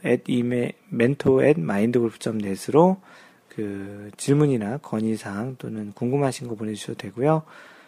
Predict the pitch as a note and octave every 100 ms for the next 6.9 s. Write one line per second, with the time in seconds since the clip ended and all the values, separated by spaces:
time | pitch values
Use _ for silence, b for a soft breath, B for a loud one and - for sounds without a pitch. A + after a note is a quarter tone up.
0 | B - B2+ D3+ E3 E3+ D#3+ D3+ - _
1 | - A#2+ A#2 A2+ A2+ A2+ A2 - A#2+ C#3
2 | D#3 D#3 A#2+ G#2+ C3 A#2 G#2+ A2 G#2+ -
3 | - A#2 A2 D3+ D#3 D3+ G#2 G#2 G2+ G2+
4 | b b b b b - - G2+ G2 G#2
5 | C3 D3 B2 G2+ G2 A#2+ A2+ G#2 G2 A2
6 | G2 - - - A2+ A2 G#2+ G2